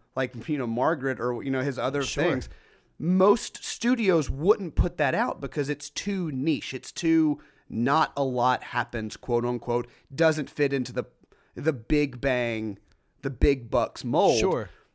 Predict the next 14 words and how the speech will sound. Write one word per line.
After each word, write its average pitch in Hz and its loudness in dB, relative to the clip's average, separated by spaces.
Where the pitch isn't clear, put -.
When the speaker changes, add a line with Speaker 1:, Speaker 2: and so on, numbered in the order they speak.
Speaker 1:
But 139 2
we 226 -2
can 247 2
put 185 4
it 135 0
out, 117 2
and 190 0
then 170 4
it 123 -2
gets, - -14
you 131 -4
know, 117 0
award 175 4
nominations. 170 0